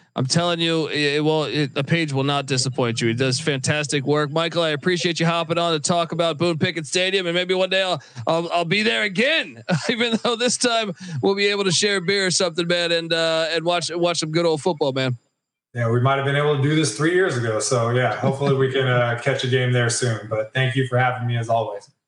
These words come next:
Speaker 1: Anytime, brother. Take care, man.
Speaker 2: You too. Thank
Speaker 1: Michael
Speaker 2: you.
Speaker 1: Barker. Michael Barker. I mean, look, Boone T Pickens Stadium, Patty C. I've been there. It's fantastic.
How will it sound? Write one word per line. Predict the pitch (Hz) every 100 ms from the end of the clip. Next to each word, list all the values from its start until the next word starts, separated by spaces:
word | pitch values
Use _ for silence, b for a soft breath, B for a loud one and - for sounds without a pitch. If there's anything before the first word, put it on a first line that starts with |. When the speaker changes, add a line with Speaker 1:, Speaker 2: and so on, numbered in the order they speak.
| _ _ -
Speaker 1:
Anytime, | 147 170 151 165 156 131
brother. | 123 117
Take | 117 156 156
care, | 160 135
man. | 107 98 107 _ _ 165
Speaker 2:
You |
too. | 185 269 285 120
Thank | 123
Speaker 1:
Michael | 143 127
Speaker 2:
you. | -
Speaker 1:
Barker. | 156 190 214 190 165 135 107 110 120
Michael | - 143 208 240 202 190
Barker. | 156 180 190 180 190 180 165
I | 165
mean, | 156
look, | 156 131 113
Boone | 160 180 165
T | 170
Pickens | 143 151 131
Stadium, | 139 135 131
Patty | 123 120
C. | 117 120 117 117
I've | 127
been | 147 156
there. | 151
It's | 127 -
fantastic. | - 147 147 135 135 123 120 -